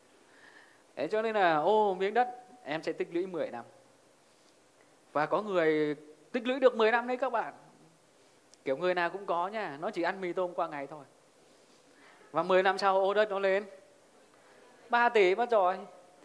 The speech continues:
Thôi lại thêm hai chục năm nữa đi. Hai chục năm sau, nó lên sáu tỷ.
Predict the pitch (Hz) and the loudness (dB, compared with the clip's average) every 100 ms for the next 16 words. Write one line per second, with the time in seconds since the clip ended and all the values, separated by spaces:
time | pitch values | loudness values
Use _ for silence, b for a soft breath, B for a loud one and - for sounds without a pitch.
0 | _ - 196 208 202 185 208 208 202 190 | _ 0 6 8 8 8 6 6 4 4
1 | 180 - 185 196 214 202 - - B B | 2 0 -2 0 0 -2 -8 -20 B B
2 | B - - - - - - B B B | B -20 -20 -20 -20 -20 -20 B B B
3 | B _ - _ - 262 262 233 233 240 | B _ -20 _ 2 4 6 4 4 0
4 | - 254 - B B B B B 220 247 | 2 2 2 B B B B B -4 2
5 | 233 226 - - - - - 196 226 202 | 2 0 -12 -20 -20 -16 -2 0 0 -2
6 | 139 | -6